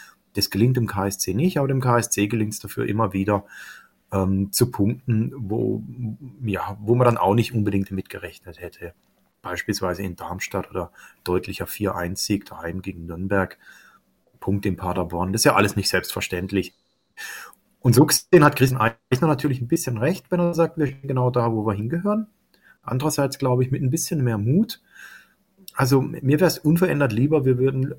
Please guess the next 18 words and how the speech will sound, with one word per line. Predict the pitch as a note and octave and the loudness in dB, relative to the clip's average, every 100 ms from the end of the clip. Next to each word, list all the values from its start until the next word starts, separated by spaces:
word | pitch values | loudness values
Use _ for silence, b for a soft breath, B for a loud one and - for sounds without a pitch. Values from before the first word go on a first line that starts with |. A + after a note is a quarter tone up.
| - | -4
ähm, | B2 B2 B2+ - _ | -2 -2 -4 -10 _
dann | C3 | -4
vielleicht | A#2+ A#2+ A#2 | -2 -2 -2
mal | C3 | 0
ein | A#2+ | -2
Spiel | - C3 | 0 -2
verlieren, | B2+ G#2+ C#3+ G3+ D#3 - | 0 0 0 0 -4 -8
aber | A2+ | -6
dafür, | A#2 A#2 - D3 C#3+ - _ _ | 0 0 0 -4 -4 -8 _ _
äh, | - A#2+ | -4 -2
bei | A#2 A#2 A#2+ | -2 -4 -4
einem | A2+ | -2
anderen | G#2+ G2 B2 A#2+ | -2 -2 -2 -2
dann | A#2 | -2
mal | A2 G#2+ | -2 -2
den | G#2+ | -4
Dreier | G2+ G2 A#2 A2 | -2 0 0 0
holen. | F#2+ F#2 G2 | -2 -2 -6